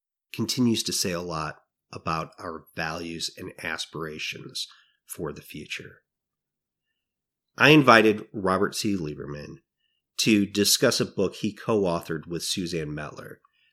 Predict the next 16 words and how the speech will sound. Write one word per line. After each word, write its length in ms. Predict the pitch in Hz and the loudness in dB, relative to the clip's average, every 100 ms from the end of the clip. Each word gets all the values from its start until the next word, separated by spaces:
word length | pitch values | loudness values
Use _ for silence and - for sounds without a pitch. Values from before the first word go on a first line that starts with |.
| _ | _
Four 340 | _ - 101 87 | _ 0 0 0
Threats, 720 | - 76 - - - - _ 101 | -4 -8 -8 -6 -6 -6 _ -4
The 80 | |
Recurring 420 | 90 87 104 90 82 | -2 -4 -4 -4 -4
Crises 580 | - 80 - 80 80 | -8 -8 -8 -8 -10
of 120 | 90 - | -12 -10
American 400 | 76 73 - 76 | -10 -10 -12 -14
Democracy. 720 | 76 80 - - - - - _ _ _ _ _ _ _ _ _ - | -12 -14 -16 -14 -14 -14 -20 _ _ _ _ _ _ _ _ _ -2
We'll 220 | 139 220 | 2 2
touch 360 | - 127 143 | 6 4 6
on 140 | 87 80 | 2 2
different 420 | 90 - 76 67 | 0 0 -4 -6
moments 480 | 85 82 85 80 - | -8 -6 -6 -6 -8
of 100 | 78 | -8
American 420 | 78 71 69 73 | -6 -6 -8 -12
history 640 | 71 76 - 71 73 - | -10 -10 -8 -8 -10 -12